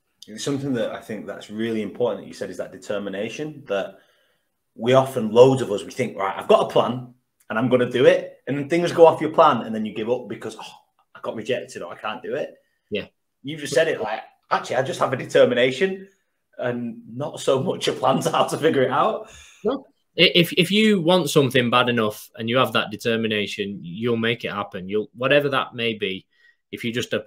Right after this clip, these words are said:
Speaker 2: adopt that stance, then you'll, you'll be fine.
Speaker 1: I love it. I love it. And the final question on this side of things is: if there was a government law, an Aaron Lee law, and it was your rule and everyone had to do it, um, what would that law be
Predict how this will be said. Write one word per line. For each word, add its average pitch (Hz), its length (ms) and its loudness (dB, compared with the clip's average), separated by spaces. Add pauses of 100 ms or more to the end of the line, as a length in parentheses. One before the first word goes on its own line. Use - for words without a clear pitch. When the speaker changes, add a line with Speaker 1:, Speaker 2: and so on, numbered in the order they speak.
Speaker 2:
adopt 107 380 -6
that 104 180 -8
stance, - 600 -8 (580)
then 95 300 -8
you'll, 95 240 -8
you'll 101 120 -10
be 95 80 -12
fine. 95 360 -12 (640)
Speaker 1:
I - 40 -20
love 85 200 -16
it. 85 260 -10
I - 20 -14
love 113 240 2
it. 107 40 -2
And 113 80 -4
the 123 60 0
final 196 280 6
question 165 360 0
on 127 120 0
this - 240 -4
side 117 220 -4
of 107 100 -10
things 98 360 -6
is: 95 300 -10 (280)
if 165 140 -2
there 220 100 2
was 190 120 6
a 165 80 0
government 151 380 0
law, 104 400 -10 (600)
an 98 180 -16
Aaron 143 280 2
Lee 123 180 0
law, 101 300 -4
and 107 100 -8
it 101 80 -12
was 98 200 -12
your 131 260 4
rule 104 320 -4
and 98 100 -8
everyone 127 320 -2
had 123 200 -6
to - 80 -16
do 101 200 -6
it, 104 200 -4 (460)
um, 98 800 -8 (520)
what 151 180 -6
would 175 100 -2
that 117 200 0
law 120 280 0
be 92 380 -14